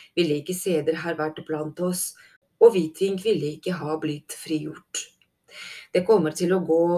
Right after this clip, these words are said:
godt denne gangen også, mer enn godt.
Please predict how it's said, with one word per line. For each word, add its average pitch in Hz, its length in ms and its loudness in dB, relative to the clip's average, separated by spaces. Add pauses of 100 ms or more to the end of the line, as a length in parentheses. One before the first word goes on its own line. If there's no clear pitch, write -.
(120)
godt 185 480 -8
denne 160 320 0
gangen 156 320 -4
også, 165 380 -8 (340)
mer 170 400 -2
enn 185 140 0
godt. - 400 -10